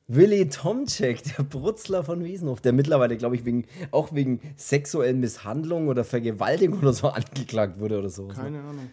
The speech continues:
Speaker 1: Krass.
Speaker 2: Aber
Speaker 1: Ja, ja, der ist irgendwie, ich glaub, der ist auch weg vom Fenster, so mit irgendwie.
Speaker 2: Okay, aber ich hab ihn damals angesprochen mit, „Mann, ist das ne Wurst?“ Und dann hat er
Speaker 1: Ja.
Speaker 2: gesagt, ähm, „Hör mal, du bist
Speaker 1: Ja,
Speaker 2: hier.“
Speaker 1: hier seien wir zwei Würstchen, du.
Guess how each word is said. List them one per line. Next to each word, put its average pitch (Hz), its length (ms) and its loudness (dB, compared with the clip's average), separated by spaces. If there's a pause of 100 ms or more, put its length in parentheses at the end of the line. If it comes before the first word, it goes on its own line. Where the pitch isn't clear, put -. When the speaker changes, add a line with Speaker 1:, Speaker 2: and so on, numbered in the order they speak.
(120)
Speaker 1:
Krass. 107 280 -10
Speaker 2:
Aber 117 80 -4
Speaker 1:
Ja, 117 140 4
ja, 107 160 2
der 101 140 -2
ist 92 100 -10
irgendwie, 98 280 -8
ich - 180 -12
glaub, 113 160 -4
der 101 100 -4
ist 95 60 -4
auch 90 140 -6
weg 92 160 -8
vom 90 160 -10
Fenster, 92 380 -12
so 90 180 -16
mit 90 160 -16
irgendwie. 90 320 -14 (340)
Speaker 2:
Okay, 135 160 -14 (140)
aber 131 160 -14
ich 131 100 -12
hab 147 160 -12
ihn 131 480 -10
damals 127 360 -10
angesprochen 131 460 -12
mit, 123 220 -14 (600)
„Mann, 135 160 -10
ist 135 240 -12
das - 120 -10
ne 131 240 -8
Wurst?“ 135 300 -14
Und 139 120 -8
dann 131 200 -8
hat 131 100 -8
er 131 80 -6
Speaker 1:
Ja. 147 60 -2
Speaker 2:
gesagt, 151 460 -4
ähm, 143 520 -8 (160)
„Hör 147 120 -8
mal, 151 160 -6
du 160 100 -10
bist 165 180 -6
Speaker 1:
Ja, 120 60 2
Speaker 2:
hier.“ 120 100 6
Speaker 1:
hier 160 140 8
seien 143 240 10
wir 131 80 4
zwei 127 260 6
Würstchen, 131 600 6
du. 117 60 0